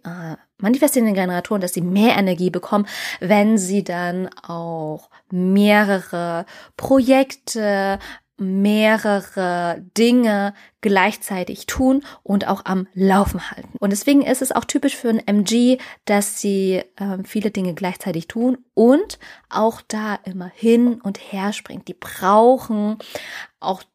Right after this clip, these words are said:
diese Abwechslung, die brauchen ein actionreiches Leben, um sich lebendig zu fühlen, um wirklich vital zu sein. Und da geht es auch wieder darum, bei einem manifestierenden Generator, dass sie wirklich sehr, sehr, sehr achtsam mit sich selbst, mit seiner,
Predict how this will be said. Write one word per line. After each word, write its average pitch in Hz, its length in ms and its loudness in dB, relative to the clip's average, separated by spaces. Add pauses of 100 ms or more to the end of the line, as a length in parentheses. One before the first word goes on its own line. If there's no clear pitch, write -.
diese 196 760 0 (100)
Abwechslung, - 880 -4
die 202 240 -18
brauchen 240 880 2
ein 185 360 -10
actionreiches 180 1160 -4
Leben, 190 520 0
um 190 460 0 (580)
sich 208 220 0
lebendig 202 600 2
zu - 120 -20 (180)
fühlen, 175 300 -10
um 180 180 -8
wirklich - 320 -10
vital 208 640 2
zu - 160 -8
sein. - 540 -14 (500)
Und 202 380 2
da 214 160 2
geht 247 160 4
es 208 120 -2
auch - 160 -8
wieder 202 200 -8
darum, 202 380 2
bei 185 220 -2
einem 175 200 -2
manifestierenden 190 600 0
Generator, 175 640 -2
dass - 320 -8
sie 196 320 4
wirklich - 260 -10
sehr, 185 300 0
sehr, 165 160 -2
sehr 175 240 -4
achtsam 180 340 -6
mit 180 140 -4
sich 180 160 -8
selbst, 185 260 -2
mit 180 140 -8
seiner, 165 420 -6